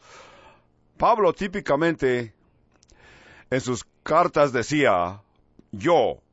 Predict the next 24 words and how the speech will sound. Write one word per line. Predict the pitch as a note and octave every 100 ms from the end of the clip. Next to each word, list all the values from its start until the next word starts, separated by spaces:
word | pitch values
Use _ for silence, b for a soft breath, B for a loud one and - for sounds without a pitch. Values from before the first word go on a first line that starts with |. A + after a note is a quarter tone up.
| _
Pablo | - B2 C#3 E3 F3 -
el | A#2+ A2
apóstol", | - C#3 E3+ - G3 G#3+ - - - _ _ _ _ _ _ _ B B B B B _ _ _
o | - A#2 G#2+
Pablo | C#3+ D3 D3 C3
y | A#2
Silas, | - D#3 D#3+ E3+ F3 -
o | B2
Pablo | G#2 C#3+ D3+ C3+
y |
Bernabé, | A#2+ A#2+ A2+ A#2 D3+ F3 D#3+ b b
Pablo | B2+ D3 D3+ D3
y | B2+
Timoteo, | A2+ A#2+ A2+ A#2 D#3 E3 E3+ E3+ _ -
dirigiéndose | A#2 B2+ B2 C3+ F3+ E3+ E3 D3 C#3 C3 - B B B
casi | - A3+ A#3+ A#3
siempre, | G3+ A3 F3+ F3+ F3 E3 b b b b b _ _ _ _ -
cuando | D#3+ E3 D#3+ D3+ C#3 C3+ B2
cerraba | A#2+ G#2+ C#3+ A#3
sus | G#3+ G#3+
cartas | F3+ D3 D#3 C#3+
también, | - G#2+ G#2 D#3 A#3+ B2 E2 B B B B
se | - D3
incluía, | C#3 - B2+ C#3 F3+ A3 F#3+ E3+ F3